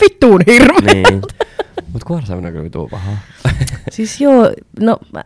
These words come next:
Speaker 1: niin. Mutta minkä sille voi?
Speaker 2: Niin, mut oikeasti propsit, äh, siis no, me tiedetään, että me kumpikin kuorsataan.
Speaker 1: Mm.
Speaker 2: Esimerkiksi Himoksella siellä mökissä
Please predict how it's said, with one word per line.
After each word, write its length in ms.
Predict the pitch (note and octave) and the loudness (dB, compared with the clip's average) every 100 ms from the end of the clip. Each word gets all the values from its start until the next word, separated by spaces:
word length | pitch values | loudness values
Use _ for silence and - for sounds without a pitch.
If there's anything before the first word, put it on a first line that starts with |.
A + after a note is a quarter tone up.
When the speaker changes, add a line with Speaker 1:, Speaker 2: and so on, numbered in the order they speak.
| - F#3+ | -8 -4
Speaker 1:
niin. 240 | E3+ D#3+ - - - _ _ - - - | -4 -6 -10 -18 -20 _ _ -16 -14 -14
Mutta 240 | - D4 | -8 -4
minkä 260 | C4+ G3+ F3 | -4 -4 -6
sille 480 | - B3+ A#3+ A3 | -4 -2 -2 0
voi? 280 | G#3 E3+ E3 A#2 | 2 2 0 -2
Speaker 2:
Niin, 300 | G#2+ G#2+ G#2+ | -2 -2 -4
mut 120 | A2+ | -4
oikeasti 300 | C#3+ D3 B2 | -4 -4 -4
propsit, 360 | A#2+ B2 A#2+ - - | -4 -4 -8 -10 -18
äh, 60 | - - - | -18 -18 -18
siis 220 | - E2+ | -16 -14
no, 160 | F2+ - - | -14 -16 -12
me 120 | F#2 | -10
tiedetään, 260 | E2+ E2+ E2 | -8 -8 -8
että 100 | F2+ | -8
me 80 | |
kumpikin 360 | E2+ E2+ F2+ G2+ | -8 -6 -6 -6
kuorsataan. 540 | - G#2+ G#2+ - A#2 A2+ - | -4 -4 -4 -6 -6 -8 0
Speaker 1:
Mm. 340 | F#3 F3+ F3+ E3 - | 4 4 4 0 -8
Speaker 2:
Esimerkiksi 520 | E2+ E2 E2 E2 - | -8 -8 -10 -10 -8
Himoksella 500 | E2+ F2 - F#2+ G2 | -6 -4 -4 -2 -2
siellä 200 | F#2+ F2+ | -2 -4
mökissä 400 | F2 E2+ - | -4 -6 0